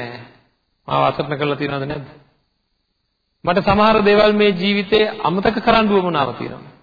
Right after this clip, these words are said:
මහා අමිහිරි දේවල් වගේක් තියෙනවා. මරණ වෙච්ච දේවල් වගේක් තියෙනවා. ප්‍රියයන්ගෙන් වෙන් වෙච්ච දේවල් වගේක් තියෙනවා.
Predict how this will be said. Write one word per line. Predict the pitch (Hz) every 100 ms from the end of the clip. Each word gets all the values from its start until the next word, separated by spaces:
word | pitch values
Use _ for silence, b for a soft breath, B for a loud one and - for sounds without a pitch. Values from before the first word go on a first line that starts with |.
| - -
මහා | 135 147 165 175 -
අමිහිරි | 160 180 180 185
දේවල් | 175 175 175
වගේක් | 170 160 160
තියෙනවා. | 143 123 117 - _ _ _ _ _ _ -
මරණ | 131 165 190
වෙච්ච | 202 196
දේවල් | 196 185 180
වගේක් | 165 147 143
තියෙනවා. | - 123 120
ප්‍රියයන්ගෙන් | - 160 180 185 190
වෙන් | 196
වෙච්ච | 190 185
දේවල් | 190 180 175
වගේක් | 151 139 127
තියෙනවා. | - 117 120